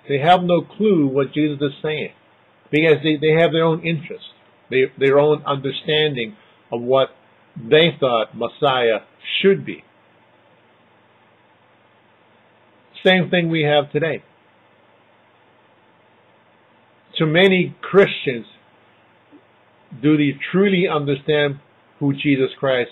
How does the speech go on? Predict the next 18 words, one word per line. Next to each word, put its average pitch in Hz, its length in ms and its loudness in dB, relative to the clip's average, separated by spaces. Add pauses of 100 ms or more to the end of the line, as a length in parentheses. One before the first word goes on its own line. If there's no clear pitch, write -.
is? 135 240 -2 (4000)
Today, 160 260 4
Christ 175 460 8
is 143 100 -4
being 147 300 0
take-, 151 200 0 (140)
taken 151 240 2
out 139 140 2
of 135 100 2
society, 139 540 -4 (1400)
removed. 135 600 -2 (2500)
They 147 140 2
don't 170 320 4
want 147 200 4
to 143 60 4
hear 160 400 2
of 113 200 -4
Jesus 120 280 -8